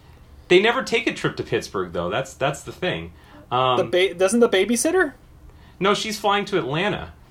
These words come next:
Speaker 2: Oh, she's delivering it all. That's right.
Speaker 1: Yeah.
Speaker 2: Okay.
Speaker 1: I, but that was my
Speaker 2: There's
Speaker 1: next one. Is,
Speaker 2: contact in
Speaker 1: it,
Speaker 2: Pittsburgh.
Speaker 1: is Lois, I think, is a very solid L V P. In fact, we could name the, rename the L V P the Lois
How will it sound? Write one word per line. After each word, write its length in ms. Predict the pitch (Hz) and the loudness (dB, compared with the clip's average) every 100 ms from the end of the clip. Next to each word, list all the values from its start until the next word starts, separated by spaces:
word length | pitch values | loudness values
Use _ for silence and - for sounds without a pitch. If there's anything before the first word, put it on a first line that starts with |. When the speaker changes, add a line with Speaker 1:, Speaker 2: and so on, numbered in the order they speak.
| - - - - | -20 -20 -20 -8
Speaker 2:
Oh, 420 | 143 151 151 151 | -2 2 4 2
she's 320 | 139 170 143 | 0 -4 -4
delivering 460 | 131 135 139 131 123 | 0 0 0 0 -2
it 80 | 113 | -2
all. 160 | 107 | -2
That's 220 | 113 117 - | -4 -6 -6
right. 180 | 104 | -8
Speaker 1:
Yeah. 200 | 98 120 | -4 -2
Speaker 2:
Okay. 180 | 90 104 104 - - | -2 -4 -10 -10 0
Speaker 1:
I, 140 | 143 | 2
but 180 | 143 160 | 4 4
that 100 | 185 | 4
was 140 | 196 | 4
my 60 | 170 | 2
Speaker 2:
There's 120 | 180 | 2
Speaker 1:
next 100 | 214 | 2
one. 200 | 165 160 | 2 4
Is, 40 | |
Speaker 2:
contact 240 | 120 131 139 | 2 2 0
in 120 | 127 | 2
Speaker 1:
it, 20 | |
Speaker 2:
Pittsburgh. 420 | 135 - 123 113 113 - | 2 2 -8 -8 -12 -6
Speaker 1:
is 180 | 127 120 | -2 -2
Lois, 480 | 127 165 196 104 - | 2 4 4 2 -2
I 100 | 110 | -4
think, 220 | - 131 | -2 -6
is 140 | 131 120 | -4 -6
a 40 | |
very 300 | 113 151 143 | -2 0 0
solid 640 | - - 135 131 117 107 | -4 0 0 0 -2 -4
L 160 | 110 110 | -2 -2
V 160 | 104 90 | -4 -10
P. 460 | - 95 90 110 - - - | -8 -8 -8 -10 -18 -14 -6
In 80 | |
fact, 240 | 139 156 156 | 0 0 0
we 100 | 180 | -4
could 160 | 190 | -2
name 480 | 151 156 151 151 151 135 | 0 0 0 -2 -4 -6
the, 180 | 139 139 | -8 -2
rename 320 | 151 190 175 | 0 2 0
the 100 | 143 | 0
L 140 | 135 139 | 0 0
V 120 | 131 | -4
P 240 | - 135 | -8 -6
the 140 | 123 113 | -4 -4
Lois 640 | 120 147 143 101 - - | 0 0 0 -4 -12 -18